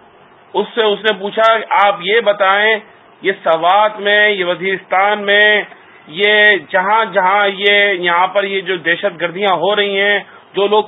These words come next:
پکڑے جا رہے ہیں، اسلام آباد میں جو بم بلاسٹ ہو رہے ہیں، لاہور میں جو ہو رہے ہیں،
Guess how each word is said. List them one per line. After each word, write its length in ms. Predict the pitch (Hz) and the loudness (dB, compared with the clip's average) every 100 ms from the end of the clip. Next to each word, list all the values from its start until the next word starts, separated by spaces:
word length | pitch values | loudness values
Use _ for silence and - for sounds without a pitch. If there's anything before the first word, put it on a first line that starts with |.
| - | -4
پکڑے 320 | 170 208 214 | -4 0 0
جا 240 | 190 185 | 2 2
رہے 260 | 190 190 196 | 2 2 0
ہیں، 100 | 196 | 0
اسلام 400 | 180 175 185 208 | -4 -2 0 2
آباد 240 | 208 208 | 0 -2
میں 80 | 170 | -4
جو 80 | 190 | -4
بم 240 | 160 175 | -2 -2
بلاسٹ 240 | 180 190 190 | 0 0 2
ہو 160 | 180 | 2
رہے 260 | 185 190 190 | 2 2 0
ہیں، 80 | 180 | 0
لاہور 360 | 151 156 202 | -2 0 0
میں 120 | 220 | 0
جو 100 | 214 | 0
ہو 200 | 202 185 | 2 2
رہے 200 | 185 190 | 2 0
ہیں، 80 | 190 | -2